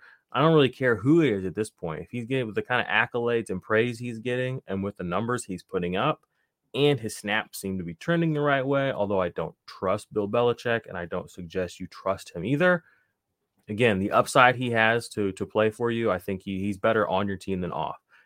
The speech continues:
And if you're playing on Sleeper, which you should be, he is linebacker and defensive line eligible, 'cause that's awesome.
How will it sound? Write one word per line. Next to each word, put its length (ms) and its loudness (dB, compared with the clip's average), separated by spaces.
And 420 4
if 60 -16
you're 100 -4
playing 220 0
on 60 -4
Sleeper, 520 -2
which 140 -12
you 60 -12
should 220 -2
be, 260 -4
he 120 -6
is 120 -8
linebacker 720 -2
and 320 -2
defensive 460 -8
line 240 -4
eligible, 640 0
'cause 140 -8
that's 160 -6
awesome. 320 -16